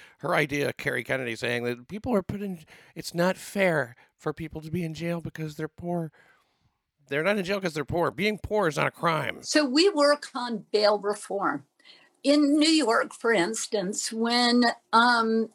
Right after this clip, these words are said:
Speaker 2: when you are accused of a crime, arrested by police, you're brought before a judge. And the judge decides if you are too dangerous to yourself or society, they remand you. They put you in jail and they don't let you out before trial.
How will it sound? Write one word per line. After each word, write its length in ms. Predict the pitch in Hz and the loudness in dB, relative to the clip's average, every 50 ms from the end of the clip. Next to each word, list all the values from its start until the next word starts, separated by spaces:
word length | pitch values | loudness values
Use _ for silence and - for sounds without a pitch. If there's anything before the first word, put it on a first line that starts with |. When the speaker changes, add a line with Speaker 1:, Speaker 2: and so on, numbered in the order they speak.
| - | -10
Speaker 2:
when 400 | 214 220 233 247 247 247 240 247 | -4 2 4 4 4 4 2 2
you 200 | 247 254 285 294 | 4 4 4 4
are 120 | 277 277 285 | 4 4 4
accused 640 | 247 190 160 - - - 254 254 254 220 - - | 2 0 -4 -8 -6 -4 -4 -4 -4 -4 -4 -4
of 100 | 247 - | -4 -4
a 60 | 226 214 | -4 -8
crime, 680 | - - - 202 185 175 196 202 - - 170 170 165 _ _ _ _ _ _ _ - | -8 -4 -2 0 0 0 0 -2 -4 -6 -10 -10 -10 _ _ _ _ _ _ _ 0
arrested 680 | 220 208 202 214 220 240 226 - - - 240 220 220 | 0 2 4 6 4 4 4 2 -2 -4 -4 -4 0
by 180 | - 185 190 196 | 2 2 2 2
police, 720 | 196 - 175 220 214 208 196 196 190 190 180 175 - - - - - _ _ _ _ | 0 -2 -8 -4 -2 -2 0 0 -2 -4 -6 -8 -12 -16 -18 -18 -20 _ _ _ _
you're 240 | - 226 220 240 240 | 0 2 2 2 2
brought 360 | - - 247 254 233 - - | 0 0 4 4 4 4 2
before 400 | - 240 202 _ - 226 214 190 | -4 -8 -8 _ -8 -4 -4 -4
a 100 | 170 165 | -4 -4
judge. 560 | 165 180 185 165 156 - - - - - - _ _ _ _ _ _ _ _ _ _ _ _ _ - | -6 -2 0 0 -2 -2 -4 -10 -10 -10 -10 _ _ _ _ _ _ _ _ _ _ _ _ _ -4
And 240 | 233 240 240 226 | 0 2 4 4
the 140 | 220 220 220 - | 4 4 2 0
judge 600 | - - 262 269 247 247 247 226 - - - _ _ _ _ _ - | -2 2 4 4 4 4 2 0 -2 -4 -4 _ _ _ _ _ -8
decides 840 | 208 240 247 226 - - 240 233 226 214 208 226 240 202 - - - - - | -2 -2 -2 -2 0 2 6 6 6 6 6 4 2 -2 -4 -10 -10 -10 -6
if 340 | - 208 220 220 214 196 - | 0 2 2 2 2 0 -4
you 160 | 254 247 214 | -4 0 2
are 140 | 226 226 220 | 2 2 2
too 340 | 214 - - - 320 330 302 | 0 -2 0 2 2 2 4
dangerous 680 | - 254 240 240 240 233 226 - - 240 226 220 220 - | 4 2 2 2 2 0 0 2 2 4 2 2 -2 -4
to 160 | - - 214 | -8 -4 -4
yourself 600 | 196 180 180 - - - 226 226 226 233 226 - - | -4 -4 -4 -2 2 4 6 6 6 4 2 -2 -8
or 180 | - - - 202 | -8 -4 -2 -2
society, 920 | 202 - - 208 208 - - 208 196 190 196 214 214 - 185 190 180 156 165 | -2 -2 -4 -4 -2 2 4 4 4 4 2 0 -2 -2 -4 -4 -6 -6 -4
they 180 | 196 190 180 | -2 -2 -2
remand 720 | 180 175 190 208 220 233 220 196 202 214 214 196 196 - | -2 -4 -4 0 0 2 4 4 4 4 4 2 0 -2
you. 220 | - 160 135 143 147 | -2 -2 0 0 2
They 160 | 156 196 185 | 2 2 2
put 280 | - - - 254 254 - | 2 0 0 0 0 0
you 180 | - 247 254 | 0 0 2
in 140 | 247 247 214 | 2 2 2
jail 340 | - - 220 214 185 196 196 | 4 4 4 4 6 4 2
and 100 | 185 160 | 2 0
they 120 | 170 202 | -4 -4
don't 420 | 208 - - 214 247 262 262 - - | -2 2 4 4 4 4 0 -2 0
let 260 | - - 214 208 - | 2 2 2 2 0
you 140 | - 214 220 | 0 2 4
out 240 | 196 165 170 180 - | 4 4 2 -2 -4
before 440 | - 202 202 - - 196 196 175 - | -6 -6 -6 -4 -2 2 2 2 2
trial. 540 | - - - 190 180 175 - - - - | 0 0 2 2 2 2 -2 -6 -10 -16